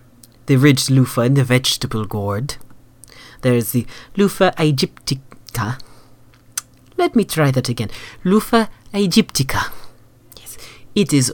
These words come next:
okay sometimes to make a mistake when you are reading Latin words. N-, very few people speak Latin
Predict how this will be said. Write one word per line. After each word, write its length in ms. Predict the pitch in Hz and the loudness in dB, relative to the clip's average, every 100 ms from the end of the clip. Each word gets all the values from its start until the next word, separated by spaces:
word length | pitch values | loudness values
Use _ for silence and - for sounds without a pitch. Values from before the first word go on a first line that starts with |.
| - | -2
okay 320 | 180 - 160 | -2 0 0
sometimes 760 | 143 156 139 135 127 117 - - - - - - - | 2 2 2 2 0 -2 -10 -14 -20 -20 -20 -20 -4
to 100 | 233 | 2
make 240 | 214 202 | 2 4
a 40 | 165 | 2
mistake 520 | 151 - - - - | 2 0 -2 -8 -8
when 160 | 135 135 | 2 4
you 100 | 127 | 6
are 100 | 123 | 4
reading 380 | 123 123 120 110 | 4 2 2 -2
Latin 460 | 104 107 123 117 | -4 -6 -4 -4
words. 560 | 107 95 - - - - - - - _ - _ _ - | -2 -2 -2 -4 -6 -8 -14 -20 -20 _ -20 _ _ -2
N-, 320 | 135 139 135 135 | 4 4 4 0
very 340 | 131 135 127 | 2 4 4
few 220 | 117 - 127 | 2 0 0
people 360 | 120 110 104 | -2 -6 -6
speak 440 | 98 - 131 117 123 | -6 -4 -4 -4 -6
Latin 340 | 104 - 110 | -8 -10 -18